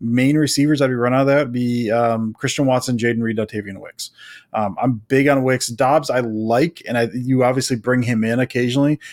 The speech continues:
but I think that's, like, your main three wide receivers I'd like to see out of eleven. Well, in twelve would be Jones, Kraft, and Musgrave, with Sims giving you breathers, and then Watson and Reed.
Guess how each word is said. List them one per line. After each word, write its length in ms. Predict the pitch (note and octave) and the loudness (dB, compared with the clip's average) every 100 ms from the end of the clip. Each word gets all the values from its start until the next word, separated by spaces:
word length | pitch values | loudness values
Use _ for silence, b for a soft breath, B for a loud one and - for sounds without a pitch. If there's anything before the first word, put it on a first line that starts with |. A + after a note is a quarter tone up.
| B | B
but 80 | B2+ | 0
I 40 | |
think 160 | C3+ A#2+ | 2 2
that's, 240 | B2 - | 0 2
like, 200 | A#2+ G#2+ | -2 0
your 200 | A#2+ B2 | 0 2
main 640 | A2+ A2 A#2+ B2 B2+ B2 - | 2 2 2 2 0 0 -4
three 260 | - B2+ | -4 -2
wide 260 | A#2 A2 G#2+ | 0 2 0
receivers 360 | G#2+ A2+ G#2 G#2 | -2 -6 -8 -8
I'd 100 | G2 | -10
like 140 | G2 | -12
to 60 | - | -8
see 100 | G#2+ | -6
out 80 | |
of 60 | F#2+ | -4
eleven. 380 | G2 A2 B2 A#2 B B | -2 0 0 0 B B
Well, 140 | C3 A#2+ | -2 -2
in 80 | A2 | 0
twelve 260 | D3+ D3+ | 2 4
would 140 | C#3 A2+ | 2 -2
be 120 | A#2 | -4
Jones, 600 | G#2+ B2 B2+ C3 B2+ - | 0 2 4 2 0 -6
Kraft, 420 | - C#3+ C#3 - | -4 0 0 0
and 240 | B2+ D3+ C#3+ | -2 0 2
Musgrave, 480 | A#2 - A2+ A2 | 0 0 0 0
with 160 | G#2+ G#2 | -2 -4
Sims 280 | - A#2 G#2+ | -2 -2 -2
giving 200 | A2 G2+ | -4 -4
you 80 | G2 | -4
breathers, 520 | A2 A2 G#2 G2+ - B B B | -2 0 0 -2 -6 B B B
and 120 | A#2+ | 0
then 140 | A#2 G#2 | 0 2
Watson 340 | G#2+ G#2+ G2+ | 0 0 -4
and 100 | F#2 | -10
Reed. 220 | F2 D2 | -10 -8